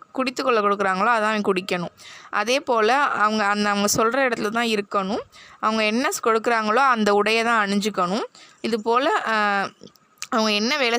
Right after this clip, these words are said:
செய்றாங்களோ, அது அனைத்தையுமே அவங்க சொல்ற வேலையெல்லாம் இந்த கைதி வந்து செஞ்சுக்கிட்டே இருக்கணும்.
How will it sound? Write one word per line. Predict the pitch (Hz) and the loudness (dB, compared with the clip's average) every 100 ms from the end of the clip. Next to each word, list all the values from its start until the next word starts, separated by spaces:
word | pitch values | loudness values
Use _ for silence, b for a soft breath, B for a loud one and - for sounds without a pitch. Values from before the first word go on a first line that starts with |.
| - | 0
செய்றாங்களோ, | 226 202 196 254 | 0 0 2 2
அது | 262 | 2
அனைத்தையுமே | 202 190 226 247 254 247 254 269 | 0 0 -2 -2 -4 -2 0 0
அவங்க | 233 208 | 0 0
சொல்ற | 214 202 226 | 0 0 0
வேலையெல்லாம் | 214 202 196 240 | 0 0 0 0
இந்த | 285 226 196 185 165 113 - _ | 0 2 2 2 0 -2 -10 _
கைதி | - 214 226 226 | -4 -2 -2 -2
வந்து | 202 240 | 0 0
செஞ்சுக்கிட்டே | 262 202 190 190 196 | 0 -2 -2 0 -2
இருக்கணும். | 190 170 165 | -2 -4 -6